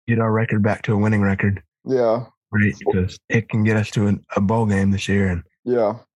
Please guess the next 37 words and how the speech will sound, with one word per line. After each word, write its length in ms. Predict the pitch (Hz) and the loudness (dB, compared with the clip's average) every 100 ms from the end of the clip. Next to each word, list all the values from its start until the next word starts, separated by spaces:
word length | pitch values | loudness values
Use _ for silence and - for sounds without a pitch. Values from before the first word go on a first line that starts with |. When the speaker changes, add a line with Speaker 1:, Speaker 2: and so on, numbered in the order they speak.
| _ | _
Speaker 1:
maybe 280 | 104 117 123 | 0 2 2
we 120 | 127 | 2
can 100 | 127 | 2
have 140 | 123 120 | 2 0
a 40 | |
turnaround 380 | - 123 120 117 | 0 0 2 0
season. 380 | 131 151 120 90 | 0 0 2 2
Maybe 240 | 98 107 | 2 2
we 100 | 107 | 2
can 120 | 104 104 | 0 0
only 200 | 113 110 | 2 2
have 160 | 110 | 0
a 60 | 104 | 0
three-loss 540 | - 113 117 92 92 | -2 0 0 0 -4
team. 240 | - 92 90 - _ 123 | 0 0 0 -4 _ -2
Speaker 2:
That 160 | 143 | 0
might 180 | 147 127 | 2 0
be 80 | 123 | 0
a 40 | |
little 140 | 117 117 | 0 0
bit 140 | 113 | 0
of 80 | 107 | -2
a 40 | |
stretch, 420 | - - 101 - - | -2 -2 -2 -4 0
but, 240 | 107 92 - 139 | 0 0 -4 -2
I 40 | |
mean, 380 | 139 131 127 - _ - | 0 0 -2 -8 _ -4
it 100 | 165 | 2
is 180 | 185 156 | 2 2
nice 200 | 139 131 | 0 0
to 60 | 127 | -2
get 100 | 113 | 0
back 220 | 107 107 | 0 0
on 100 | 107 | 0
track 300 | - 87 - | 0 -2 -2
for 80 | 113 | -4
sure. 360 | - 107 120 | 0 0 0